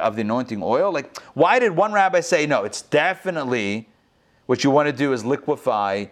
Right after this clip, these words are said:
you know, cook all that stuff until it's liquefied. They were like, "No, that's crazy. That's crazy talk.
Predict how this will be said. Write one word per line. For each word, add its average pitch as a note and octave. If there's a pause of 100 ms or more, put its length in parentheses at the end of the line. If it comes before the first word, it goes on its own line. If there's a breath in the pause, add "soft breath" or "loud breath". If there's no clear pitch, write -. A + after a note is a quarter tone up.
(140 soft breath)
you B2
know, G#2+
cook F3
all D3
that C#3
stuff C3+
until B2
it's A2+
liquefied. G#2+ (280 loud breath)
They D3+
were F3+
like, C#3+
"No, C#4
that's A#3+
crazy. F3+
That's C#3+
crazy E3
talk. G#2+